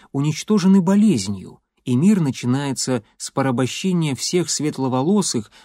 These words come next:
для поддержания социальной иерархии. Мы прослушали третий файл.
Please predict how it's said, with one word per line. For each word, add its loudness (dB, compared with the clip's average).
для 0
поддержания -2
социальной -4
иерархии. -6
Мы 0
прослушали -2
третий -4
файл. -14